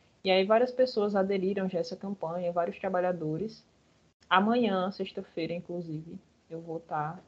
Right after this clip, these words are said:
num espaço colaborando com uma atividade do Maio Furtacô, promovendo um momento de aromaterapia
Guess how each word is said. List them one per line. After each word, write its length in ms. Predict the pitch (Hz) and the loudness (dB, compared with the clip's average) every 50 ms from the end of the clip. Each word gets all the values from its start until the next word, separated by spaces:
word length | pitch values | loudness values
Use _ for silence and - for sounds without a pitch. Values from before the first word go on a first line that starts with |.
| _ _ | _ _
num 160 | 165 156 151 | -12 -10 -10
espaço 760 | 156 151 - - - 165 151 151 160 160 - - - 165 185 - _ _ _ | -10 -10 -10 -6 -2 -2 0 0 -2 -4 -10 -14 -14 -14 -14 -16 _ _ _
colaborando 880 | - 165 160 156 160 165 170 170 165 156 156 151 151 160 175 226 220 226 - _ _ _ _ _ | -4 -2 -2 0 0 2 2 2 2 0 -2 -4 -4 -4 -6 -8 -8 -10 -16 _ _ _ _ _
com 480 | - 151 151 160 170 170 175 170 165 | -10 -8 -6 -4 -2 -2 -2 -2 -2
uma 120 | 160 160 165 | -2 -4 -4
atividade 760 | 160 - 165 165 165 165 160 151 143 143 139 147 160 196 220 - - _ _ _ _ _ _ - | -4 -4 -8 -6 -6 -4 -2 0 2 2 0 -2 -4 -8 -10 -12 -16 _ _ _ _ _ _ -6
do 100 | 170 196 | -4 -2
Maio 260 | 202 190 165 170 175 | 0 2 2 2 2
Furtacô, 680 | 170 - - - - 175 175 - - - 147 147 175 220 - - _ _ _ _ _ _ _ _ _ _ | 0 -4 -12 -8 -4 -4 -4 -4 -4 -4 -4 -4 -4 -6 -10 -14 _ _ _ _ _ _ _ _ _ _
promovendo 1080 | - 165 165 165 165 170 165 170 165 160 160 165 165 165 165 160 160 156 151 151 165 180 - _ - | -4 -4 -2 0 0 0 0 -2 -2 -4 -4 -4 -4 -4 -4 -2 -2 -2 -2 -4 -6 -8 -12 _ -10
um 80 | 156 | -8
momento 600 | 156 160 160 160 160 156 151 151 156 156 - 170 | -6 -4 -4 -4 -2 -2 -4 -4 -6 -6 -8 -10
de 220 | 165 160 156 156 160 | -6 -6 -4 -2 -2
aromaterapia 880 | 156 151 160 160 160 160 165 165 165 160 160 - 156 147 147 147 175 | -2 -4 -4 -6 -8 -6 -4 -2 -2 -4 -4 -4 -6 -4 -4 -4 -4